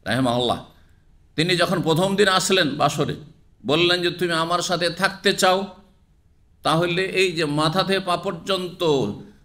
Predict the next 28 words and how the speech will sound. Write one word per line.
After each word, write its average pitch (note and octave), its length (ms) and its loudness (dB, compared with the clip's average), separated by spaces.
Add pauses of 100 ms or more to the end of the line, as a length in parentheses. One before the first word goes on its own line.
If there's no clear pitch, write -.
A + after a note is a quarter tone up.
স্বর্ণ F3+ 520 4
দিয়ে F3+ 180 0
মুড়িয়ে F#3+ 480 2
তোমাকে F#3 640 0
আর D3+ 280 2
মণিমুক্তা F#3+ 580 0
দিয়ে G3+ 140 0
মুড়িয়ে G3+ 360 0
তোমাকে F3+ 380 -2
তোমার D#3+ 300 0
বাবা C#3+ 300 2
পাঠিয়েছে, B2+ 640 -2
এগুলি C3 380 -2
সম্পদ A#2+ 920 0 (2250)
তোমার A#2+ 320 4
বাবার A2 520 2
নয়, D3+ 200 0
তোমার C3+ 200 0
ভাইয়েরও D2+ 380 -6
না। - 280 -12 (880)
এগুলি D3+ 280 4
হচ্ছে D3+ 380 4
বাইতুল A#2 440 0
মালের A2 420 4
ধন B2 160 2
সম্পদ। G#2+ 380 -2
এত - 180 0
টাকা C3+ 200 -2